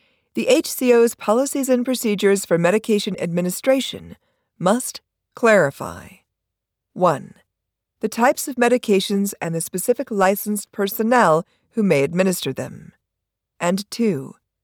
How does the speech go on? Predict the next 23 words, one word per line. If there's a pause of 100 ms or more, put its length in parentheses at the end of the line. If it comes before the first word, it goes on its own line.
(220)
the
education
and
training
required
for
the
personnel
administering
the
medications. (1500)
Anti-neoplastic
agents
are
considered
hazardous
medications. (760)
When
performing
tasks
involving
hazardous
medications,